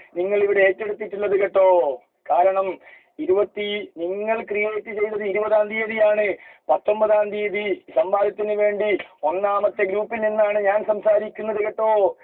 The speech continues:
സിദ്ദീഖുൽ മിസ്ബാഹ് എവിടെയും പോയിട്ടില്ല, ഒന്നാമത്തെ ഗ്രൂപ്പിൽ ഇപ്പോഴും നിലനിൽക്കുന്നു.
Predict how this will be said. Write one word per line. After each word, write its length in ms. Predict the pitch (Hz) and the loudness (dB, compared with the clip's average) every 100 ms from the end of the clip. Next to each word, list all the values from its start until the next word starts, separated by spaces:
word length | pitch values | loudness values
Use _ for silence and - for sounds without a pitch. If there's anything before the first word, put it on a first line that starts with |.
| - | -20
സിദ്ദീഖുൽ 580 | - 143 165 208 208 208 | -20 -12 -6 -6 -4 -4
മിസ്ബാഹ് 440 | 202 185 202 202 | -4 -2 -2 -2
എവിടെയും 480 | 202 190 214 220 226 | -2 -2 -4 -6 -4
പോയിട്ടില്ല, 500 | 202 208 208 202 190 | -2 -2 -4 -2 2
ഒന്നാമത്തെ 680 | 196 196 190 202 208 208 214 | 4 2 0 -2 0 0 0
ഗ്രൂപ്പിൽ 480 | 190 196 190 190 180 | 0 -2 0 2 2
ഇപ്പോഴും 440 | 180 202 208 214 | 2 0 0 -2
നിലനിൽക്കുന്നു. 760 | 208 202 202 190 196 185 175 | -2 0 -2 0 2 4 4